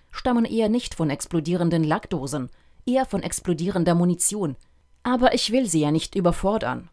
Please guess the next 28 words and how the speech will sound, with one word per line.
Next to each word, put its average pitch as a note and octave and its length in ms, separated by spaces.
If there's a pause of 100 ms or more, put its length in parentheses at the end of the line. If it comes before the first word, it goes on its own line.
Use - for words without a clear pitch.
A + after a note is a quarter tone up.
(800)
Schweifen A3 520
wir G#3 140
nicht G#3 260
ab. - 300 (200)
Ich - 240
würde G#3 200
sagen, F#3+ 460
eine G#3 200
Frau G#3+ 300
ein F#3+ 240
Wort E3 420
oder, F3+ 380 (580)
wenn G3 240
Sie G3 140
lieb G3 180
fragen, F3 460 (260)
darf G#3 180
sicher - 360
auch A#3+ 240
ab - 240
und E3+ 100
zu - 160
mal F#3 280
ein D#3 200
Botschaftsvertreter D#3+ 1000 (200)
einen B3 240
Transport D#3 560
begleiten F3+ 560